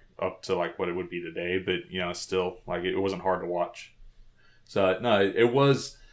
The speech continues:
it was a good movie. I would suggest it if, uh, you're looking for something kind of peculiar to watch. Um, it is not,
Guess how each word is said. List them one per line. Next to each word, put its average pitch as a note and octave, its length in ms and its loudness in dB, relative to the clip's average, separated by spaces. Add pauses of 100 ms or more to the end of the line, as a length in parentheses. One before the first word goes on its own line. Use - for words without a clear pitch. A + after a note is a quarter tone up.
(180)
it C#3 180 4
was A2+ 240 10
a A2 100 8
good G#2 280 4
movie. G#2 280 4
I F#2+ 60 8
would F#2+ 240 4
suggest F#2+ 460 2
it A2 200 2
if, F#2+ 300 0
uh, F#2 320 4
you're G2+ 140 -2
looking G2+ 320 0
for G2 160 0
something G2 400 0
kind F#2+ 260 -2
of F2+ 300 -6
peculiar A2 500 2
to A2+ 80 6
watch. - 560 6 (100)
Um, F2+ 580 0 (340)
it A2 100 2
is G#2 160 2
not, G#2+ 380 2